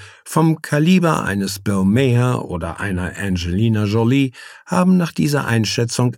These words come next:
alle Grenzen überwunden, die ihnen jemals entgegengesetzt wurden, und konnten so für sich die wenigen Jobs vereinnahmen,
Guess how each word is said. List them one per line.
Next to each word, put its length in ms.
alle 340
Grenzen 560
überwunden, 720
die 160
ihnen 240
jemals 480
entgegengesetzt 1000
wurden, 360
und 160
konnten 340
so 320
für 240
sich 380
die 240
wenigen 460
Jobs 340
vereinnahmen, 720